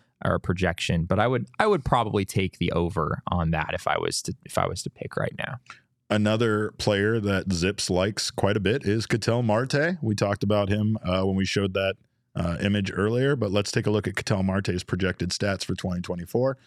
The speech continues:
Speaker 2: Zips has him with a two seventy-nine average, a three fifty-three O B P, and a four seventy-three slugging percentage, hitting nineteen home runs,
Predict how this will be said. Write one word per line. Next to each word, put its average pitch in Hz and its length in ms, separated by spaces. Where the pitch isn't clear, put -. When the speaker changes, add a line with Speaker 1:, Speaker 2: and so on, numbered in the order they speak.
Speaker 2:
Zips 101 280
has 107 220
him 101 80
with 92 140
a 87 40
two 131 220
seventy-nine 104 640
average, 98 580
a 87 80
three 104 220
fifty-three 95 580
O 98 120
B 92 140
P, 117 320
and 92 120
a - 20
four 98 240
seventy-three 92 520
slugging 131 400
percentage, 120 480
hitting 92 260
nineteen 104 360
home 92 200
runs, 90 260